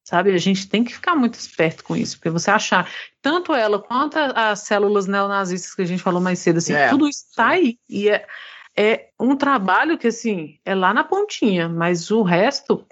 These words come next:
Speaker 1: é muito tempo. E cada passo que o governo dá é uma década que ele tá puxando a gente pra trás pra,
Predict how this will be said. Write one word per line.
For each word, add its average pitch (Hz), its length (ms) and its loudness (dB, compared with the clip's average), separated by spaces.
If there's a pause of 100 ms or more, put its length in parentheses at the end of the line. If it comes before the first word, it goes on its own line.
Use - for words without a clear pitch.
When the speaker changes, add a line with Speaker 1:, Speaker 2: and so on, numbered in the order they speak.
Speaker 1:
é 254 80 0
muito 277 320 2
tempo. 190 320 0
E 233 80 2
cada 330 320 0
passo 254 340 -2
que - 100 -4
o 226 60 2
governo 196 540 0
dá 170 600 2 (320)
é 202 140 0
uma 262 260 2
década 240 400 0
que 277 140 -4
ele 277 100 -2
tá 277 120 0
puxando 269 360 -2
a 247 40 2
gente 240 180 2
pra 240 180 2
trás 208 460 0
pra, 277 340 0